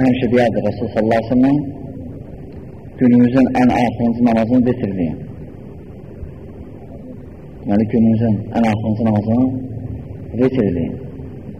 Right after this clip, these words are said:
Bu hədis həm göstərir ki, yəni, birinci, gecə namazının, yəni, Peyğəmbər sallallahu əleyhi və səlləm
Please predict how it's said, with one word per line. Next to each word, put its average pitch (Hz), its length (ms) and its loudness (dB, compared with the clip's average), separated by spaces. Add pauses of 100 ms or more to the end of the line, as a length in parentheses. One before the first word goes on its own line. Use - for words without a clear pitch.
(1000)
Bu 147 140 0
hədis 139 400 4
həm 123 120 4 (280)
göstərir 123 480 2
ki, 120 120 2 (2500)
yəni, 110 260 4 (1600)
birinci, 113 400 6 (4000)
gecə 127 260 6
namazının, 113 440 6 (160)
yəni, 98 220 2 (1000)
Peyğəmbər 107 380 4
sallallahu 107 260 2
əleyhi 107 120 0
və 117 60 0
səlləm 101 360 0